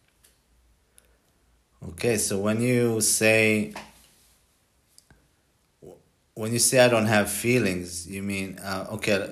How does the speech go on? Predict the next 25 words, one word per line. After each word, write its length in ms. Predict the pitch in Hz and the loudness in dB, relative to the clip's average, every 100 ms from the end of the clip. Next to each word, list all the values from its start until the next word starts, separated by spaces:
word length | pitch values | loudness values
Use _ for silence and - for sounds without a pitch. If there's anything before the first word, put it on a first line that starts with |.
| - 117 | -10 0
let, 220 | 135 117 | 0 4
let's 220 | 139 139 | 2 2
take 240 | - 107 104 | 2 0 0
it, 100 | 95 | -4
uh, 440 | 92 92 95 101 82 90 | -6 -10 -14 -14 -14 -14
let's 200 | 87 - | -12 -10
take 260 | 85 85 | -10 -10
it, 260 | 82 78 87 | -12 -12 -12
uh, 300 | 78 78 78 82 - - - _ _ _ - | -12 -12 -16 -18 -20 -20 -20 _ _ _ -20
to 140 | - | -16
another, 520 | 92 92 90 90 85 82 - - | -14 -14 -14 -14 -14 -16 -20 -10
look 200 | 104 107 | -6 -2
at 80 | 101 | -4
it 100 | 98 | -4
from 200 | 95 90 | -8 -8
another 300 | 92 92 90 | -6 -6 -6
angle. 420 | 87 87 85 80 - - - - - _ - | -6 -8 -10 -12 -14 -20 -20 -20 -20 _ 2
Yesterday 500 | 135 139 - 139 127 | 4 4 4 8 8
we 140 | 117 | 6
went 240 | 113 - | 2 2
to 80 | 127 | 0
the 120 | 104 | -2
Pearl 340 | 101 123 127 117 | 0 6 8 6
Jam 320 | 98 90 90 | 2 -6 -6
concert 600 | 98 95 95 107 110 110 | -6 -6 -6 -4 -4 -6